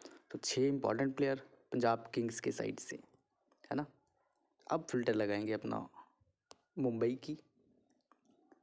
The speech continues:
तो मुंबई की साइड से दोस्तों रोहित शर्मा, देखे ज़रा क्या रोहित आज चलेगा? जी हाँ दोस्तों, रोहित आज चलेगा।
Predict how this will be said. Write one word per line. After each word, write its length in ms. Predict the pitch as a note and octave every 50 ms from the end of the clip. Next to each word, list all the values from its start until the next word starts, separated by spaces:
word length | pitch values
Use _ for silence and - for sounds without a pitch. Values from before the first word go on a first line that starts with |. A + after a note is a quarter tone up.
| _ _ _ _ _ _ _ -
तो 80 | -
मुंबई 260 | C#3+ C3 B2 B2 D3 D#3+
की 80 | F3
साइड 200 | D3+ E3 D#3+ D#3
से 80 | - E3+
दोस्तों 380 | D#3+ D#3 D3+ - - F3 E3+ D#3 - - - - - - - - - - _ _ _ _ _ _ _ _ _ _ _ _ _ _ _ _ _ - - - - - - _ _ _ _ _ -
रोहित 260 | A#2 A#2 G#2+ C3 C#3+
शर्मा, 500 | - - - G#2+ G#2 G#2+ C3 D3 D3+ - - _ _ _ _ _ _ _ _ _ _ _ _ _ _ _ _ _ _ _ _ -
देखे 280 | A#2+ - - - D#3
ज़रा 200 | D3+ D3+ D3 D3+ D3 - - - - - - - - - - - - _ _ - - _ _ - _ _ _ -
क्या 160 | - - -
रोहित 300 | - C3 A#2+ D3 D3 D#3
आज 100 | C3+ C3
चलेगा? 480 | - - A#2 A2+ A#2+ C#3 - G2+ - - _ _ _ _ _ _ _ _ _ _ _ - C#3+
जी 160 | C3+ C3+ B2
हाँ 100 | G#2+ G#2
दोस्तों, 520 | A2 - - - - - - _ - C3+
रोहित 240 | B2+ C3+ C3 B2+ -
आज 120 | A#2+ A#2+
चलेगा। 560 | A#2+ - - A2+ A2+ A2+ A#2 G#2+ F#2 F#2+ F#2+